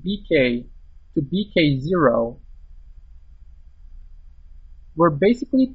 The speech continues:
telling the D V L that we do not want to perform water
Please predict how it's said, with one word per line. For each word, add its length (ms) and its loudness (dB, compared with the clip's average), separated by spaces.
telling 300 4
the 100 2
D 220 0
V 260 -2
L 380 2
that 160 -4
we 120 2
do 180 -2
not 240 2
want 320 0
to 60 -4
perform 420 0
water 380 2